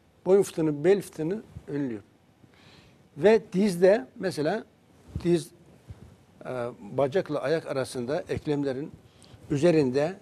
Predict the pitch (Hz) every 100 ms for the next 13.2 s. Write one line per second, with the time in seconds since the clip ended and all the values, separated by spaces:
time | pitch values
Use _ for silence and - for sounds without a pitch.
0 | - _ _ _ _ - - _ _ _
1 | - 147 160 180 180 160 131 123 147 175
2 | - 131 135 127 170 170 170 139 170 165
3 | - - 143 208 208 - 139 156 170 -
4 | 139 175 160 - 123 107 156 175 196 240
5 | - _ - - - _ _ - 202 175
6 | 139 185 190 202 160 170 170 185 196 196
7 | 143 131 202 220 - - 240 - 180 175
8 | 151 185 156 165 165 - _ _ _ _
9 | _ _ _ _ - 139 147 147 147 143
10 | 143 - 156 170 196 170 123 - - 165
11 | - 180 113 92 - _ _ _ - -
12 | _ _ _ _ - - 175 180 - 202
13 | 208